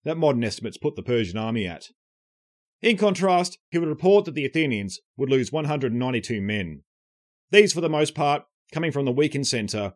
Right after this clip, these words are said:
that had been routed. Burial mounds would be constructed on the battlefield of Marathon,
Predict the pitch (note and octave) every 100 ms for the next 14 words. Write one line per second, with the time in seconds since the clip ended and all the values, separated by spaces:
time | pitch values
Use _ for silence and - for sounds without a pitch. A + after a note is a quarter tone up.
0 | _ A#2+ A#2 D3 - F#2+ G#2+ A#2 A2 G2+
1 | D#2 - _ _ _ _ _ _ _ _
2 | _ _ _ _ _ _ E3+ G#3+ G#3 E3
3 | C#3 C3+ B2+ F#3 F3+ G3 D#3+ - C#3+ -
4 | C#3 C#3 C3+ B2+ G#2+ A#2+ G#2+ G2 F#2+ G2
5 | G2 E2 D#2+